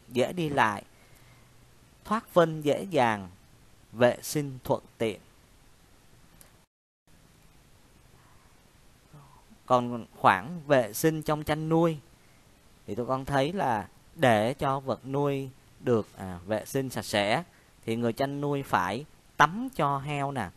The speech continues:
đó, chúng ta tắm, rồi tiêm phòng nè, rồi vệ sinh chuồng nè, rồi phải phòng dịch. À, khâu phòng dịch này rất là quan trọng.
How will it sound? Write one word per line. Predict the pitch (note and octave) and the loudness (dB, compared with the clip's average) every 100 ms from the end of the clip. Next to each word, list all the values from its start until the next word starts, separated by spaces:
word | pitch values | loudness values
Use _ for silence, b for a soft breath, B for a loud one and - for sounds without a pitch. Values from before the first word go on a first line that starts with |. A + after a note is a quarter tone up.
| - | -16
đó, | F2+ A2+ - | -12 -12 -12
chúng | C#3+ | -6
ta | A#2+ | -4
tắm, | - A#2+ C#3+ G#3+ - - B B B - - _ - - | 2 2 2 -10 -16 -20 B B B -20 -20 _ -20 -2
rồi | A#2+ A2+ | 4 4
tiêm | G#2+ D#3+ D#3+ D#3+ | 4 2 0 0
phòng | D3+ B2+ A2+ | 2 2 0
nè, | A2 F#2+ - _ _ | -4 -6 -12 _ _
rồi | A2+ G#2+ G2+ G2 | 0 2 2 -2
vệ | F#2+ A2+ G2+ | 0 0 0
sinh | - D3 | -4 -4
chuồng | C#3 C3 A2 G#2+ | 2 2 2 -2
nè, | G2 F2 b b _ | -8 -12 b b _
rồi | A2 A2 | -2 -2
phải | - F#2 G#2 | 0 -2 -2
phòng | - G#2 G#2+ | -4 -2 0
dịch. | A2 - _ - - - _ | 0 -2 _ -20 -20 -20 _
À, | F#2+ G2+ | -12 -8
khâu | - C3+ | 0 2
phòng | B2 G#2+ A2 | 2 -2 -4
dịch | A2 | -4
này | A2 G2 | -4 -4
rất | C3 E3 | -6 -6
là | G#2 | -4
quan | A2 G#2+ | -4 0
trọng. | A#2+ F#2 | 2 2